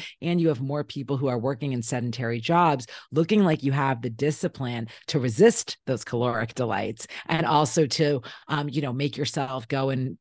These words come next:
work and, uh, physically because it's not really part of your everyday life,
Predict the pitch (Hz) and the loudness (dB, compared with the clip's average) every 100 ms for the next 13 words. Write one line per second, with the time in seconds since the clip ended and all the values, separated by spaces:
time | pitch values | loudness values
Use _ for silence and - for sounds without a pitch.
0 | 135 135 147 143 - - 135 143 139 120 | -4 0 0 -2 -6 -8 -4 -2 -2 -2
1 | 143 - 233 220 208 - 156 147 - - | -2 2 2 4 0 2 2 2 -2 -8
2 | 151 165 135 120 151 135 139 135 139 131 | -4 -2 -4 -6 -6 -4 -4 -4 -2 -2
3 | 127 123 117 - - 127 127 165 160 | -2 -2 -4 -4 -6 -4 0 2 2